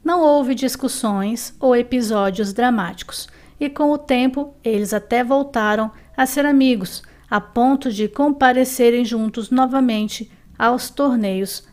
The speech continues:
para me ver jogar. Então, inicialmente, eles não se deram bem. A segunda palavra é capcioso, que é sinônimo de enganoso, de manhoso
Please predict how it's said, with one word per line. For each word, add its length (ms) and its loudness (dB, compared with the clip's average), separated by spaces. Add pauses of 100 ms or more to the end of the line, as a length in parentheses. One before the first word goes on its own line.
(120)
para 200 2
me 140 6
ver 340 -2 (200)
jogar. 580 -6 (1300)
Então, 520 2
inicialmente, 1080 -2
eles 400 -2
não 240 0
se 240 -2
deram 480 -2
bem. 400 -4 (1300)
A 100 0
segunda 340 0
palavra 520 2
é 120 2
capcioso, 1000 0 (260)
que 80 -4
é 80 2
sinônimo 680 -2 (180)
de 160 -2
enganoso, 800 2 (160)
de 160 0
manhoso 800 0